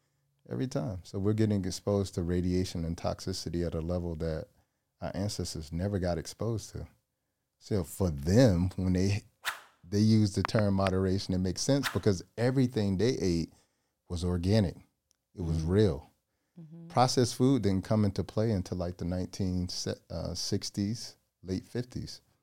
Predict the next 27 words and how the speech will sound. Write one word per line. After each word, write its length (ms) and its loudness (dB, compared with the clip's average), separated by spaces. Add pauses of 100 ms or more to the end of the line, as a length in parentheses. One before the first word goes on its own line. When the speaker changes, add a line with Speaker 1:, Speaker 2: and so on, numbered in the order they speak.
(100)
Speaker 2:
Mm-hmm. 440 -6
Speaker 1:
It 60 -8
was 200 0
invented 520 2
as 200 -2
a 40 0
result 380 0
of 60 0
World 300 -2
War 180 -4
Two. 280 -8 (480)
Speaker 2:
Yeah. 240 -8 (160)
Speaker 1:
They 80 -4
used 260 -4
food 260 -4
chemists 360 -8
to 100 -8 (100)
invent 340 -4
it 60 -10 (380)
Speaker 2:
Mm-hmm. 440 -16
Speaker 1:
and 300 -4
create 460 -2
M 200 0
R 200 2
Es 280 2
for 120 -8
soldiers 640 -6